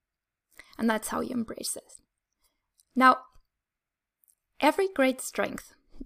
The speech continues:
comes with an equally great challenge. And this leads me to the third point, which is how to keep your superpower from destroying your life. Now,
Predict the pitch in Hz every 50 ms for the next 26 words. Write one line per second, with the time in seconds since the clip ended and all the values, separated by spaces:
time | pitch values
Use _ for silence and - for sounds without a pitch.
0 | - - - - - 220 226 226 - - - - - _ _ _ _ _ _ _
1 | _ _ _ _ _ - 269 262 233 226 - 220 226 262 254 254 - - 226 233
2 | 240 226 - - 226 233 - - - - - - - - - - - - _ _
3 | _ - 247 254 302 320 - - 269 254 240 - - 240 233 240 - - - 233
4 | 240 - _ - - - - _ - - - - - - - - _ _ _ _
5 | _ _ _ _ _ _ _ _ _ _ _ _ _ _ 240 233 226 226 - -
6 | - - 240 240 226 - - - - - _ _ _ _ _ - - - 233 247
7 | - - - 247 254 262 247 - 247 233 - - - 208 - 226 - - - -
8 | - - - - - - 220 220 - 214 - - - 208 - - - 208 233 262
9 | 247 226 - - - - - - - - - _ _ _ _ _ _ _ _ _
10 | _ _ _ _ _ _ _ _ _ _ _ _ _ _ _ _ _ _ _ _
11 | _ _ _ _ _ _ _ _ _ _ _ _ - 247 240 247 254 254 -